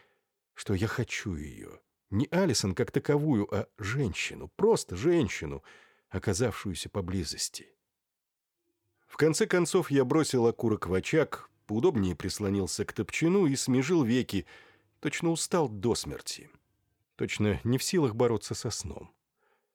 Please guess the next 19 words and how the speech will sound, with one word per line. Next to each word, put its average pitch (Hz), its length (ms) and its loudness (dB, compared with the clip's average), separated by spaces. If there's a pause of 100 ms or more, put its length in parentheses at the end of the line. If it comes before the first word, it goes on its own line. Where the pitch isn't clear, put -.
Впрочем, 151 680 0 (120)
кабы 113 320 2
не 123 140 4
Алисон, 110 500 2
это 101 180 -2
было 95 220 0
бы 85 140 -4
правдой. 87 580 -8 (920)
Вдруг 117 360 -2
она 120 200 2
пошевелилась. 113 960 -2 (640)
Я 101 180 2
открыл 104 420 -4
глаза. 82 500 -2 (760)
Она 95 220 0
сидела 95 500 2
нагая, 95 600 2
отбросив 85 600 -6
одеяло. 78 600 -8